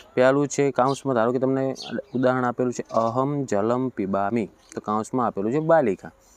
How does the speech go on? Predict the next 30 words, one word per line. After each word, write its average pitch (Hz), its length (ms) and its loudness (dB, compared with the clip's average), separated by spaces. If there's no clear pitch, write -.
તો 113 60 0
એનો 117 140 2
જવાબ 110 220 4
શ્રીક 143 240 0
લખવાનો 135 280 2
આપણે 135 160 0
બાલિકા 131 680 2
જલમ 110 380 0
પીબામી, 135 520 2
અહમની 135 460 0
જગ્યાએ 120 260 0
લખી 113 220 -4
નાખવાનું 113 420 -2
બાલિકા. 113 420 2
બીજો 143 260 4
છે 143 140 2
અહમ 135 300 2
પુસ્તકમ 139 1000 0
પઠામી, 113 640 0
તો 120 60 -6
કાઉન્સમાં 117 380 -2
શિક્ષક - 460 -2
હશે, 95 320 -4
તો - 80 2
અહમની 139 400 4
જગ્યાએ 135 280 2
આપણે 131 140 2
લખવાનું 120 380 -2
ફક્ત 131 420 -2
શિક્ષક. - 500 -2